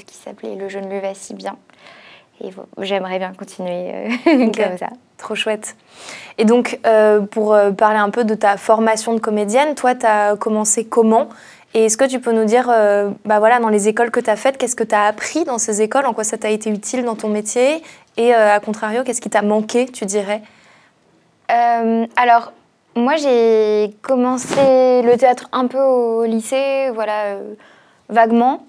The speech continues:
Speaker 1: avec, euh, un, un de mes meilleurs amis qui s'appelle Hugo, qui m'avait, euh, inscrit, enfin, qui m'avait dit, « Faut que tu fasses du théâtre, tu vas voir, on va se marrer. »
Speaker 2: Ok.
Speaker 1: Et, euh, j'ai vraiment pris goût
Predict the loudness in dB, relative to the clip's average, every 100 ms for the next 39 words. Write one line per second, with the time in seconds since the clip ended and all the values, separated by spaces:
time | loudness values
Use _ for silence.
0 | _ -10 -8 -8 -6 -6 -8 -12 -16 -10
1 | -6 -4 -4 -6 -8 -6 -6 -6 -10 -10
2 | -10 -8 -10 -8 -10 -8 -10 -10 -12 -16
3 | -20 -16 -12 -10 -6 -2 -2 -2 -6 -8
4 | -6 -6 -6 -2 0 0 -4 -12 -10 -8
5 | -8 -8 -12 -12 -10 -8 -8 -8 -10 -6
6 | -8 -8 _ -2 2 4 4 4 2 2
7 | 0 2 0 0 -2 -6 -6 -4 -2 -2